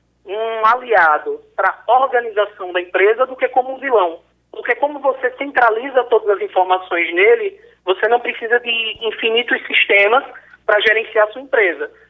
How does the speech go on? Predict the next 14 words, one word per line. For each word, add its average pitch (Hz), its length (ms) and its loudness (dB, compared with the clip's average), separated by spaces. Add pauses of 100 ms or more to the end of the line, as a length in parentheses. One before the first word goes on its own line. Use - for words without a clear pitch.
(140)
Porém, 180 560 2
se 170 80 -10
você 165 260 -4
não 202 160 2
transmite 196 640 -2
a 226 40 -2
informação, 180 760 -2 (260)
aí 170 300 0
sim 170 160 -8
você 175 200 -4
pode 160 300 0
ter 170 140 -2
muita 160 260 -6
penalidade. 208 580 0